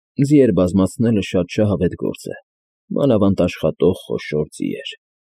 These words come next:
որոնց կշիռը լինում է հազար ութ հարյուրից մինչև երկու հազար ֆունտ։ Նրանց պահանջը շատ-շատ է։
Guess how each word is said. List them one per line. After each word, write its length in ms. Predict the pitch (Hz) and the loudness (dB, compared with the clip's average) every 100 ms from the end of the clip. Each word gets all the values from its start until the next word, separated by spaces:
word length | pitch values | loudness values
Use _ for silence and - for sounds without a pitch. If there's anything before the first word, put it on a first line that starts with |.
| _ | _
որոնց 280 | 110 101 92 | 2 2 2
կշիռը 400 | - 85 90 101 85 | 0 0 0 2 2
լինում 300 | 73 85 85 | 2 0 0
է 40 | |
հազար 340 | 85 80 87 87 | -2 -2 -2 -2
ութ 260 | 104 113 110 | -2 -2 0
հարյուրից 400 | 90 92 107 - | 0 2 0 -2
մինչև 340 | 85 - 80 | -4 0 0
երկու 260 | 82 - 78 | 0 -2 -4
հազար 300 | 69 - - | -4 -6 -8
ֆունտ։ 380 | - - - - _ _ _ _ _ _ _ _ _ _ - | -12 -16 -16 -20 _ _ _ _ _ _ _ _ _ _ 0
Նրանց 280 | 160 165 | 4 4
պահանջը 440 | - 143 147 135 135 | 4 2 4 4 2
շատ-շատ 560 | - 143 - - - | 0 -2 -2 -6 -4
է։ 60 | - | -10